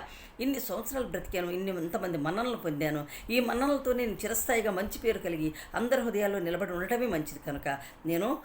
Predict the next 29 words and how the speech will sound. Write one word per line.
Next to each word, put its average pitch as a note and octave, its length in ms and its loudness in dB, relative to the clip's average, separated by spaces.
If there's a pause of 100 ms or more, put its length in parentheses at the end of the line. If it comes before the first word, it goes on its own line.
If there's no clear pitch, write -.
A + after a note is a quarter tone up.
(160)
అట్లా D#3 260 0
నటన D#3 320 0 (140)
చేయను G3 400 4
అని D#3+ 120 0
అంటున్నాడు. C3+ 420 -4 (300)
కానీ F3+ 280 2 (260)
మరి D#3+ 240 0 (220)
అన్-, F3 200 0 (220)
ఇప్పుడు A3 340 -2 (300)
నేను A#3 180 2
ధైర్యంగా C4+ 460 6
ప్రాణములు A3 460 2
ఒడ్డెదనని F3+ 600 0 (100)
ఎన్-, B3+ 300 4
ఇన్ని C#4+ 260 6
ఏండ్లు D#4 300 4
బ్రతికిన G#3 380 0
నా D#3+ 260 4
జీవితము D3+ 540 -4 (280)
సార్థకమగును C3+ 800 -4 (400)
కనుక D#3+ 220 -2 (140)
ఇప్పుడు, F#3+ 320 -2 (520)
ఇప్పుడు C4 280 -2
నేను F#3 300 4 (340)
యువకులకును A3+ 560 2 (420)
చక్కని C4 380 0 (100)
ఆదర్శం G#3+ 440 0
చూపిన F#3+ 360 -4
వాడనగును. D#3 520 0